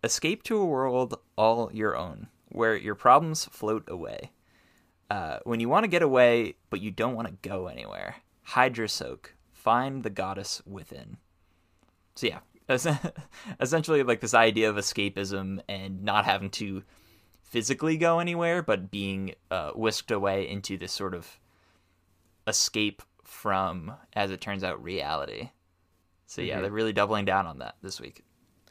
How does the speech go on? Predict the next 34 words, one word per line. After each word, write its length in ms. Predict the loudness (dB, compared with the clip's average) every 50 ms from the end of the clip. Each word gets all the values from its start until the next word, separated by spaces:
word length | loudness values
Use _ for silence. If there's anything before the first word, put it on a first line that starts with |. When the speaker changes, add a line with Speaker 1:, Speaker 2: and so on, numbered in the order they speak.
| _ _ _ -20 -20 _ _ _ _ _ _ _ -10
Speaker 2:
Yeah, 440 | -4 -2 0 2 2 2 2 2 2
I, 300 | 4 4 4 4 4 0 -6 -14 _ _ _ _ _ _ _ _ _ _
that's, 300 | -4 2 2 2 2 2
that's 340 | 4 6 6 6 6 4 -2
interesting. 580 | -2 -2 -2 -2 -2 -2 -2 0 0 0 2 2
I 120 | 2 4
didn't 220 | 4 4 2 0
fully 340 | -2 -2 0 2 2 2 2
pick 220 | 2 0 -2 0 0
up 120 | 0 0
on 200 | 0 0 0 2
it. 180 | 0 -2 -2 0
I 120 | 0 -2
thought 240 | 0 2 2 2 4
it 40 | 2
was 140 | 0 -2 -2
just, 180 | -4 -4 -2
like, 100 | -2 -4
a 60 | -4 -4
Hydra 400 | -2 0 0 0 0 0 -2 -4
nod, 400 | -4 -4 -4 -4 -4 -6 -8 -10 _ _ _ -12
but, 440 | -6 -2 -2 0 0 0 -2 -6 -8 -6
um, 280 | -4 -2 -2 -2 0 2
now 120 | 2 4
that 80 | 4 4
you're 100 | 2 0
saying 260 | 2 2 2 2 2
that 160 | 2 0 -2
too, 340 | -2 -2 0 0 0 -2 -4
uh, 340 | -4 -4 -4 -4 -4 -4 -6 -8 -12 _ _ _ _ _ _ _ _ _ _ _ _ _ -20 -20 -20 _ _ -20 -20 -18 -14
the 200 | -8 -4 -4 -4
care's 440 | -2 2 4 6 6 6 6 4 0
floating 440 | -4 -2 2 4 4 4 4 2 0
away. 480 | 2 2 2 2 2 0 0 -2 -6